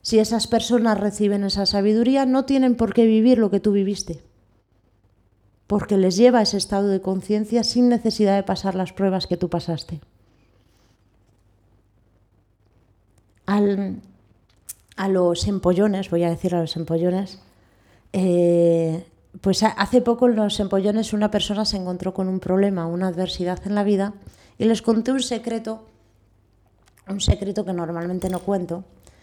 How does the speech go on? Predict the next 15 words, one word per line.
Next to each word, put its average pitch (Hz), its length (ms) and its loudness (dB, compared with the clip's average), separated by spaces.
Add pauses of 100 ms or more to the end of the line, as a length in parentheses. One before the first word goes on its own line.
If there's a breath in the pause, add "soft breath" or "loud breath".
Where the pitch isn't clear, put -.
(380 soft breath)
que 226 120 4
tiene 269 300 6
que 240 120 6
ver 233 220 4
con 214 180 4
las 190 200 0
escuelas 220 540 2
estas, 196 840 0 (1600 soft breath)
eh, 190 240 2
esotéricas, 220 1000 0
las 175 200 -6
que 185 120 0
yo 180 120 2
no 175 120 0
sigo. 185 400 0